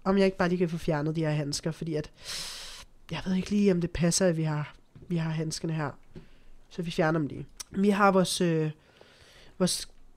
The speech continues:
pæne, pæne, pæne hest, og vores pæne, pæne, pæne outfit. Og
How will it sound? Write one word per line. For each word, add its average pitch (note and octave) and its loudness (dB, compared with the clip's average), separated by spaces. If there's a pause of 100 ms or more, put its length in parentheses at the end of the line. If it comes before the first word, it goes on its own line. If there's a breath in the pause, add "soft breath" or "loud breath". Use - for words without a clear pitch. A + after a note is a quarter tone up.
(160)
pæne, G#3 6
pæne, G3 2
pæne F#3+ 4
hest, G#3+ 2
og F3+ 2
vores D#3 0
pæne, E3+ 0
pæne, D#3 -2
pæne D3 -6
outfit. B3+ 2 (540 soft breath)
Og A3+ 4